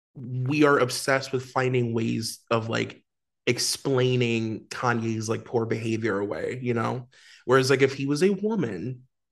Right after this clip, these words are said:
especially a Black woman, there's abso-fucking-lutely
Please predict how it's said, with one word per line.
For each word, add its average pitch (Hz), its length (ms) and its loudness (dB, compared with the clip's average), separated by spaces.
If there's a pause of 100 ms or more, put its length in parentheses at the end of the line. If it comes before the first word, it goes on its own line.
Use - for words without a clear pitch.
(840)
especially 127 480 0
a 175 80 2
Black 123 500 -2
woman, 98 540 -8 (560)
there's 156 240 6
abso-fucking-lutely 147 1900 -2